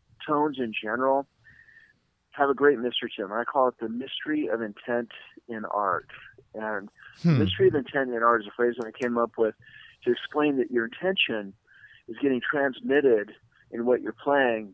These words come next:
Speaker 1: at levels that you're not even aware of or conscious of to infinity. So this is one of the reasons why people are infatuated with a painting, for example, that's centuries old, and there's, there's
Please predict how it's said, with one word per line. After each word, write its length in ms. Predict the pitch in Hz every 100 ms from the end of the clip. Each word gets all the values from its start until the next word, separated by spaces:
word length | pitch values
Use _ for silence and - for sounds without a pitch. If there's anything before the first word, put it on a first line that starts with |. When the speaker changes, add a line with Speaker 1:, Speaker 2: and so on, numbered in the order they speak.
| _ _ -
Speaker 1:
at 120 | 117
levels 320 | 139 143 143 -
that 120 | 131 135
you're 140 | 139
not 240 | 131 127
even 220 | 123 113 107
aware 320 | 110 120 117
of 100 | 104
or 60 |
conscious 420 | - 120 120 - 110
of 160 | 107 92
to 140 | 127
infinity. 540 | 110 - 107 92 - - _ _ _ - - - -
So 220 | 127 117
this 140 | 147 147
is 60 | 160
one 140 | 151
of 60 | 135
the 40 |
reasons 280 | 135 120 117
why 140 | 123 113 -
people 280 | 127 127
are 80 | 113
infatuated 640 | 110 117 117 - 120 110 107
with 140 | 110 _ _ - 104
a 60 | 107
painting, 420 | 147 156 127 104
for 80 | 120
example, 360 | 107 117 110 113
that's 140 | -
centuries 360 | 120 - 110 101
old, 360 | 135 139 113 101 - - - _ _ 120
and 140 | 120
there's, 180 | 113 - 135
there's 160 | 123